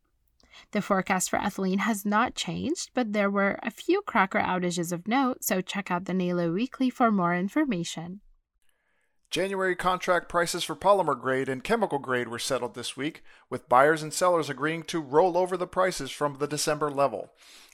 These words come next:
Speaker 2: As far as the spot market goes, propylene prices traded higher throughout the week as fifty-three million pounds worth of deals traded hands. Deals for polymer grade traded between fifty-six and fifty-eight cents per pound for January delivery.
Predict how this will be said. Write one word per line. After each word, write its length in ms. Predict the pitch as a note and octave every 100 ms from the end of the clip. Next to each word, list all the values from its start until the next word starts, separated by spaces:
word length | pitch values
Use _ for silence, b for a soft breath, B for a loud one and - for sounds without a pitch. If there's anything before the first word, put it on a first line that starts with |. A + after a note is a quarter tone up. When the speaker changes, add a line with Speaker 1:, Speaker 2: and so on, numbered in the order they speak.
| B
Speaker 2:
As 180 | A#2
far 200 | - A2
as 100 | A2
the 60 | A2
spot 320 | - D3 F#3
market 320 | D3 C3 C3
goes, 500 | - C#3 D#3+ F3 - - b b b b
propylene 400 | G3+ G3+ G#3 G3
prices 400 | - G#3 - G3+
traded 360 | - G3+ G3 F3
higher 320 | F#3+ G3+ C#3
throughout 340 | - C3 B2
the 60 | A#2+
week 300 | A#2 B2 -
as 220 | A2+ A2
fifty-three 520 | - E3+ E3+ D#3 F#3+
million 300 | F3 C#3 B2+
pounds 320 | A#2+ C3 C3
worth 140 | B2+ C3
of 160 | C#3+
deals 280 | F3 E3 A#2+
traded 360 | - C3+ B2+ B2+
hands. 440 | C3 A2+ - - - b b b b
Deals 180 | A#2+ G#3
for 140 | -
polymer 400 | - C3 D#3 C#3
grade 260 | C3 D3 D3
traded 240 | D#3 D3+
between 340 | D3 - D3+ C#3
fifty-six 640 | D#3+ D#3 D3+ G#3 G3+ - - B B
and 120 | G3
fifty-eight 480 | G3+ F#3+ G#3+ A3 E3
cents 220 | - C#3+
per 120 | - D3
pound 320 | D#3+ D3+ D#3
for 100 | D#3+
January 500 | D#3 F#3 F3 B2+ A#2+
delivery. 580 | A#2+ A#2 A2+ C3 D#3